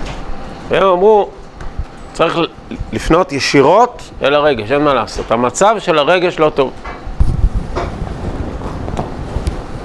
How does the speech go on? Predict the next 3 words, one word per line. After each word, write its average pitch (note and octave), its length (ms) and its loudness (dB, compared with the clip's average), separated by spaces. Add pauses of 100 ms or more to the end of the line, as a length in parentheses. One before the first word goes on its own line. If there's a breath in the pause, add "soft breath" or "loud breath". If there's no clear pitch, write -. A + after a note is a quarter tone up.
(320)
תנועת E3 280 4
המוסר F#3 640 4 (1300)
טענה A#2+ 460 2